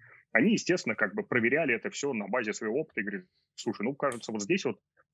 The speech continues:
типа, это не сто миллионов эффект. Кажется, что вот по моему опыту, типа, это десятки». Или наоборот: «Слушай, кажется, ты здесь не досчитал, кажется, я, я вижу, что этого потенциал больше». После чего, если, ну, там, и дальше, если тебя отправили,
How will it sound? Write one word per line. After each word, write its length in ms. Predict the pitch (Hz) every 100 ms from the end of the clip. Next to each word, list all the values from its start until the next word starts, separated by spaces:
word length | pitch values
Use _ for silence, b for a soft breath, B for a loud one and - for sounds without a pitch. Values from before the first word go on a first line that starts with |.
| -
типа, 180 | 107
это 180 | 107 135
не 140 | 117 113
сто 180 | -
миллионов 440 | 107 98 98 101 -
эффект. 280 | - 113 104 _ _ _ _
Кажется, 400 | - 123 110 -
что 160 | 107 110
вот 100 | -
по 60 | 117
моему 280 | 113 151
опыту, 240 | 139 - 110
типа, 260 | - 98
это 140 | 107 107
десятки». 420 | 101 - 98 -
Или 120 | 139
наоборот: 420 | 131 123 117 101 -
«Слушай, 240 | 117 101
кажется, 300 | 98 113 - -
ты 100 | 110
здесь 180 | 110 113
не 100 | 107
досчитал, 440 | 110 - 147 170
кажется, 360 | - 107 - 104 107 -
я, 200 | 113 113
я 140 | 110
вижу, 260 | 107 151 135
что 200 | - 110
этого 160 | 120 101
потенциал 460 | 110 107 - 107
больше». 260 | 104 - - - - _ B B B B _
После 240 | 160 -
чего, 380 | - 143 233 262
если, 300 | - 156 - -
ну, 360 | 135 185 160 156
там, 160 | 143 120
и 60 |
дальше, 260 | 143 185 143
если 160 | 143 139
тебя 120 | 143
отправили, 400 | - 147 143